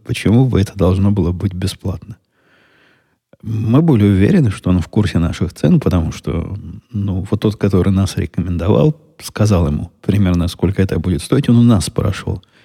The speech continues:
сколько мы с таких мелких берем, мы ему сказали. Он типа наш такой непрямой агент был. А оказывается, каким-то образом заказчик решил, что коммунизм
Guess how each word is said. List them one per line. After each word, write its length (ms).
сколько 380
мы 280
с 80
таких 320
мелких 440
берем, 420
мы 120
ему 200
сказали. 560
Он 140
типа 220
наш 200
такой 360
непрямой 640
агент 360
был. 260
А 280
оказывается, 960
каким-то 480
образом 520
заказчик 560
решил, 400
что 640
коммунизм 540